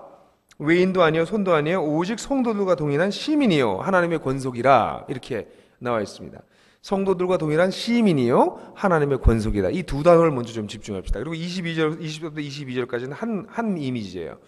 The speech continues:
십구 절에 보면 동일한 시민이라고 나와 있어요. 이 시민이라고 하는 것은 시티즌인데, 사실은 이 시민이라고 하는 말은 나라의 개념이에요. 나라.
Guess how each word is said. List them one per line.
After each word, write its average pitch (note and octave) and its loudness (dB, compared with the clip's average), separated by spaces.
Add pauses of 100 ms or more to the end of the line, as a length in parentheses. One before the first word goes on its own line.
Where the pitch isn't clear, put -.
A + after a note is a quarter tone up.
(380)
십구 - -8
절에 A3+ 4
보면 F#3 2
동일한 F#3 4
시민이라고 F3+ 2
나와 F#2+ -2
있어요. A2+ -8
이 G3 -4
시민이라고 C4 4
하는 D3 6
것은 C#3+ 0
시티즌인데, F3 0 (800)
사실은 G#3+ 2 (220)
이 G3+ 2
시민이라고 C4+ 2
하는 G3 2
말은 C#3+ 2
나라의 F#3+ 8
개념이에요. G2+ 0
나라. F#2 -4